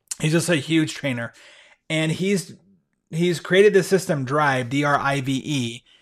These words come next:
to help you understand what is your buying personality and what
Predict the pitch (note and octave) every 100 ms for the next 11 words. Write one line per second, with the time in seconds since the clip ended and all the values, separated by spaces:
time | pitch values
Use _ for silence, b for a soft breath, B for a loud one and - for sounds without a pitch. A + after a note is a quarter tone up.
0 | b b E3 F3 F3+ F#3 - E3 F3 -
1 | D3 B2+ B2 F#3 G3 - D3+ C#3 C3+ D#3
2 | D#3+ F3 E3+ - _ - B2+ D3+ F3 F3+
3 | F#3 E3+ D#3+ - C3+ C#3+ F3+ G3+ A3 G#3
4 | b b b C3 B2+ C#3 E3+ -